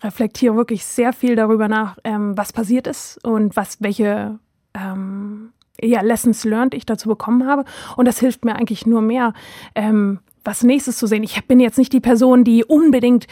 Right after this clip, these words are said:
was Neues, Nächstes und Größtes und das Härteste machen muss, sondern ich suche einfach, äh, für mich meine Herausforderungen.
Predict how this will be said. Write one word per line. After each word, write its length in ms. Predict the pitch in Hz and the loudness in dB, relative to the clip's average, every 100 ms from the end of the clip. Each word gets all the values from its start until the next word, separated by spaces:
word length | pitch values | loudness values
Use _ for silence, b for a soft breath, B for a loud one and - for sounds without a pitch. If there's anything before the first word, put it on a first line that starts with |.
| B | B
was 180 | 240 220 | -4 2
Neues, 400 | 226 233 233 - | 2 4 2 0
Nächstes 520 | 220 220 240 - 226 | 0 2 2 -2 -4
und 100 | 220 | -4
Größtes 460 | - 233 254 247 226 | -2 -2 0 -2 -2
und 220 | 233 208 | 0 -2
das 220 | 202 - | -2 -10
Härteste 320 | - 262 254 220 | -6 -4 -2 -2
machen 260 | 202 220 | 0 2
muss, 140 | 233 - B B - | 0 -2 B B -2
sondern 400 | 254 247 240 226 B B B B B | 2 4 4 0 B B B B B
ich 200 | - 262 | -6 -4
suche 240 | - 302 - | -2 -2 0
einfach, 440 | 240 254 220 - - | -2 0 -2 -6 -4
äh, 160 | 233 | -4
für 140 | - 226 | -2 2
mich 400 | 254 349 - 240 | 2 0 -4 -2
meine 260 | 240 226 | 0 0
Herausforderungen. 720 | 202 214 285 - 294 277 285 | 0 -2 -2 -2 0 2 0